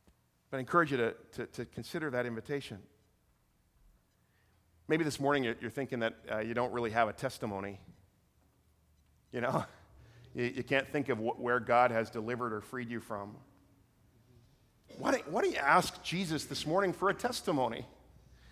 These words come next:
Ask him to, to step into your life, to step into your need,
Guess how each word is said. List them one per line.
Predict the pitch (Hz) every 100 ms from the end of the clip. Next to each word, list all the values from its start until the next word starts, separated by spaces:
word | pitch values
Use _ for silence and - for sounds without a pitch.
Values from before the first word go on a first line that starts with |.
| -
Ask | - 196 -
him | 196
to, | 170 151 - - -
to | 156
step | - - 208 220
into | - 196 - 165
your | 143
life, | 131 139 220 226 - -
to | 156
step | - 190 190 - - - - - -
into | 160 180 180 180
your | 143 127
need, | 127 143 208 214